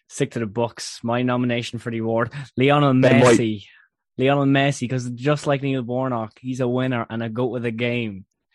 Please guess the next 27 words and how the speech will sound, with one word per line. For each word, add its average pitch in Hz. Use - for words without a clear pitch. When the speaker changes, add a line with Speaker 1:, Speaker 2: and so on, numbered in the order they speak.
Speaker 1:
Uh, 113
revealed 131
as 135
this 135
P 135
S 123
G 123
big 117
baller, 123
and 123
he's 123
gonna 139
score 143
all 147
the 139
goals 131
in 123
the 113
season. 120
I 139
don't 151
care 139
if 135
he 131
hasn't 110
played 110
yet. 104